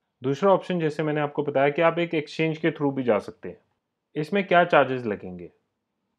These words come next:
अगर आप किसी एक्सचेंज के through जाते हैं तो सबसे पहला चार्ज आपको लगेगा वो है आपको एक एक्सचेंज को जो है पोर्ट चार्जेस देने पड़ेंगे। अगर आप वन गिग का पोर्ट लेंगे तो अलग चार्ज होगा,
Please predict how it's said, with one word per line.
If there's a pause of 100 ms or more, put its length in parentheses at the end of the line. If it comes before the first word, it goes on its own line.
(380)
अगर
आप
किसी
एक्सचेंज
के
through
जाते
हैं
तो
सबसे
पहला
चार्ज
आपको
लगेगा (380)
वो
है
आपको
एक
एक्सचेंज
को
जो
है
पोर्ट
चार्जेस
देने
पड़ेंगे। (1000)
अगर
आप
वन
गिग
का
पोर्ट
लेंगे
तो
अलग
चार्ज
होगा,